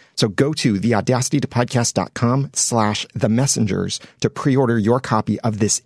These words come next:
excellent podcast documentary. I really think that you'll love it. And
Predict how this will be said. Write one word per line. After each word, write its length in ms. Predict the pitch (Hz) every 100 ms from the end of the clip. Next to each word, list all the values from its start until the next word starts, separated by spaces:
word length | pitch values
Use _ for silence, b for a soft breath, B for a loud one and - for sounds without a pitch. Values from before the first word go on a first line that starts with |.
| _
excellent 520 | - 123 - 98 90 -
podcast 540 | - - 127 123 113 -
documentary. 600 | 95 - 104 95 90 85
I 40 | 104
really 520 | 104 104 131 113 95
think 360 | - 101 - - B -
that 140 | -
you'll 200 | 101 87
love 320 | 90 104 101
it. 180 | 92 - B B -
And 280 | 175 110